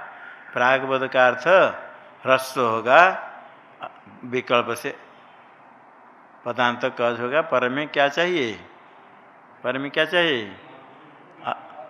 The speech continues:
अ, प-, पर में अक चाहिए, रीति चाहिए, रीति, री पर में।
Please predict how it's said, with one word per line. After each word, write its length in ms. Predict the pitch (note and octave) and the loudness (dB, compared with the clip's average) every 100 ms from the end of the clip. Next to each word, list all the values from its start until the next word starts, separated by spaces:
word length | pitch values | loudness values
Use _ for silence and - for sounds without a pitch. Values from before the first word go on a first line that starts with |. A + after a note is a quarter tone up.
| - - - - - | -20 -20 -20 -12 -12
अ, 40 | |
प-, 420 | - A#2 - A#2 B2 | -12 -14 -14 -10 -4
पर 180 | B2 | -2
में 120 | C#3 C#3+ | 2 2
अक 100 | C#3+ | 2
चाहिए, 560 | E3 F3 F#3+ A#2 F#2 - - - - - - - - - - - - - - - G2+ | 2 2 2 -2 -6 -16 -20 -20 -20 -20 -20 -20 -20 -20 -20 -20 -20 -20 -20 -20 -14
रीति 520 | G#2+ A2+ C3+ B2+ C3 | -8 -2 -2 -2 -6
चाहिए, 300 | A2 G2 G#2+ | -4 -4 -4
रीति, 480 | B2+ B2 F#2+ F2+ G#2+ | -4 -6 -12 -14 -8
री 120 | C3 | -8
पर 280 | B2 A2 G2 | -6 -8 -10
में। 180 | F2 | -16